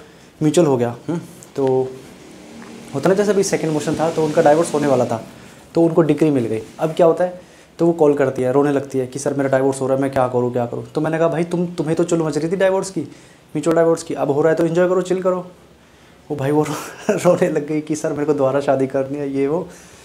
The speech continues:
So क्वेश्चन ये है कि, "भाई दोबारा शादी कर सकते हैं या नहीं?" So answer of this question, जी आप बिल्कुल कर सकते हो, ठीक है। म्यूचुअल में भी आप कर सकते हो, contested में भी आप कर सकते हो।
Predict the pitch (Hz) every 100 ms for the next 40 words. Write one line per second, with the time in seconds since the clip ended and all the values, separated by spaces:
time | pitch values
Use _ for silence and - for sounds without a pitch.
0 | - - 185 180 - - 180 180 190 185
1 | 185 185 170 165 175 175 160 165 156 151
2 | - 160 156 151 135 127 147 151 151 165
3 | 156 151 170 170 160 143 156 147 147 147
4 | 147 131 117 - 113 110 - 156 143 143
5 | 151 160 151 151 156 151 135 131 127 -
6 | 175 156 139 143 - 139 139 156 165 127
7 | 120 - 104